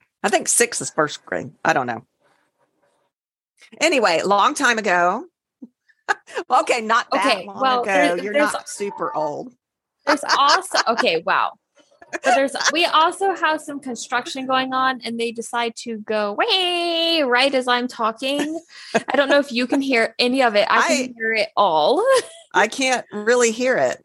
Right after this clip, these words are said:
Speaker 2: It's literally directly below. So if you guys hear anything like that, I'm trying to mute whenever, you know, but
Speaker 1: Yeah, yeah.
Speaker 2: but I was talking and it was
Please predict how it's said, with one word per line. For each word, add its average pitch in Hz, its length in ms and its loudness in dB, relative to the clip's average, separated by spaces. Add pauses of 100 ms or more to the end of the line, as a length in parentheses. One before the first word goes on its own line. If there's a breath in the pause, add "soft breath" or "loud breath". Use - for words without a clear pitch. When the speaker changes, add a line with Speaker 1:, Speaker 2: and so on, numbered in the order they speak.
Speaker 2:
It's 254 140 -4
literally 277 500 -2
directly 226 480 2
below. 226 540 2
So 247 220 -2
if 233 140 -2
you 240 80 -4
guys 240 240 0
hear 247 180 -6
anything 285 380 -4
like 254 240 0
that, 269 160 2
I'm 226 120 2
trying 359 220 0
to 285 100 -2
mute 233 600 0
whenever, 208 680 0
you 247 140 0
know, 208 240 0
but 226 300 2
Speaker 1:
Yeah, 156 260 2 (220)
yeah. 127 260 -2 (600)
Speaker 2:
but 233 240 0
I 247 140 4
was 240 140 -4
talking 208 640 -2
and 180 220 -6
it 185 180 0
was 190 200 -4